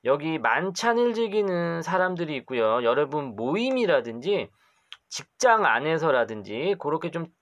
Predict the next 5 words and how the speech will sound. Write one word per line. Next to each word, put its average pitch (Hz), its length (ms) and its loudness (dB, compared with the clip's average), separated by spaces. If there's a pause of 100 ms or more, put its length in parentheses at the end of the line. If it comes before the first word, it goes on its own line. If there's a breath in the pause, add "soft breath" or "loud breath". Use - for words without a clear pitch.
(180)
알고 180 640 2
있던 196 520 0
사람들 202 680 2
중에서, 156 760 0 (720 soft breath)
어, 117 220 0